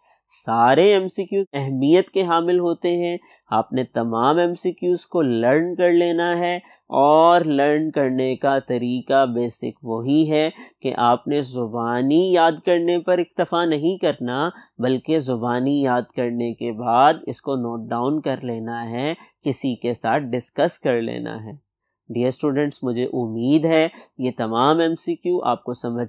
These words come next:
आ चुके हैं और यकीनन इन एमसीक्यूज़ को आप याद भी कर लेंगे। इम्तिहानात में अगर ये एमसीक्यू पूछे जाते हैं, आपने निहायत तवज्जो के साथ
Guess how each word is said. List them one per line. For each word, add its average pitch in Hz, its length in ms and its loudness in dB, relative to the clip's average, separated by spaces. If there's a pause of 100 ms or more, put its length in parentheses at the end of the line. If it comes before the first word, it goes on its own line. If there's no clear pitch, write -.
(140)
आ 117 160 -4
चुके 151 320 -6
हैं 156 380 0 (260)
और 123 120 0
यकीनन 156 720 0
इन 143 200 -4
एमसीक्यूज़ 123 680 -6
को 127 120 -6
आप 120 200 -4 (140)
याद 120 340 0
भी 123 300 -4
कर 165 200 0
लेंगे। 160 540 0 (240)
इम्तिहानात 127 880 0
में 170 120 -2
अगर 165 260 0
ये 160 140 2
एमसीक्यू 135 640 -4
पूछे 139 420 -4
जाते 156 460 0
हैं, 165 220 0 (280)
आपने 120 360 -2
निहायत 123 600 -2
तवज्जो 131 500 -2
के 175 160 -4
साथ 165 280 2